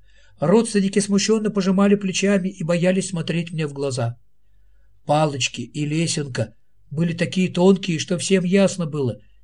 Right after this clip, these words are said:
ничего, кроме детской игрушки, составить из них невозможно. На этот раз мастер принёс брезентовый мешок и шесть полумесяцев из светлого металла. Наклонившись,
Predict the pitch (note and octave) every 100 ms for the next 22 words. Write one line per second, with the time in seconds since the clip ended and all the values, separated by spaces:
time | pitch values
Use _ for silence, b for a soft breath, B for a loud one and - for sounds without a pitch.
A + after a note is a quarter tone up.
0 | b C3+ C3+ D#3+ D3+ F3 F3 E3+ F3 D#3+
1 | F3+ F#3 - F#3 D#3+ G3+ A3 G3+ G3 G3+
2 | G3 G3+ G3 G3 F3+ E3+ F#3+ F3 E3+ E3
3 | F3 E3 C#3+ A2+ - - - - - -
4 | - - - _ - - A2 C3 C3+ A#2+
5 | B2 E3 E3+ B2 D#3+ - E3 - C#3 C#3
6 | E3 - - - - - - B2+ C#3+ C#3+
7 | E3+ D#3+ E3 F3+ - F3 B2+ - - -
8 | - C3 B2 - E3+ G3 - E3 F3 F3+
9 | G3+ F#3+ C3+ C#3+ B2 C3+ C3 C#3+ C3+ C3
10 | C3 D3+ D3 A#2 F#2 - - - - -
11 | - - - - C#3+ E3+ E3 C3+ A#2+ -
12 | F3+